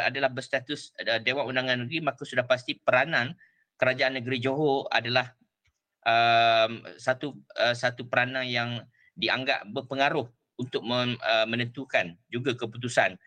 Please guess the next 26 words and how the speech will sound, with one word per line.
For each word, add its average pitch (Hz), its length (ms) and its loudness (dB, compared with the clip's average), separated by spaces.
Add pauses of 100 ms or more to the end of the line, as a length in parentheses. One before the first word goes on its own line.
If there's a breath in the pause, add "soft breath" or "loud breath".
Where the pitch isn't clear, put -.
(400 soft breath)
uh, 104 160 4
di, 113 400 2
uh, 107 400 4
uh, 101 240 0
di 104 160 -8
peringkat 117 480 -4
Dewan 113 240 0
Undangan 107 240 0
Negeri 98 240 -2
ini. - 80 0
Adakah, 139 480 0 (400)
uh, 123 160 2
Kerajaan 135 400 2
Negeri 131 160 -4
Johor 127 320 -2
berjaya 135 640 0
menyelesaikan, 127 840 -2 (400)
uh, 101 240 2
isu-isu 127 400 -4
rakyat, 127 400 0 (160)
uh, 110 80 4
di 120 160 -6
kawasan 120 400 0
ini, 131 480 -4
uh, 110 160 -2
juga, 120 480 -2